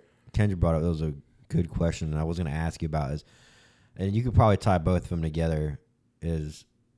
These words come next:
well, one is dealing with new cops, but the, but,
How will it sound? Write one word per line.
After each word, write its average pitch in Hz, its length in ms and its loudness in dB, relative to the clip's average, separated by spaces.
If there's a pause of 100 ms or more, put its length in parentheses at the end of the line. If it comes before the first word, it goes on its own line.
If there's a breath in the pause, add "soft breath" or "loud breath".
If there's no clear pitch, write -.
(160)
well, 95 200 0
one 123 240 2
is 101 100 2
dealing 107 300 0
with 87 100 -4
new 90 160 -2
cops, - 600 -4 (680)
but 90 220 -2
the, 87 120 -4 (1080)
but, 90 180 4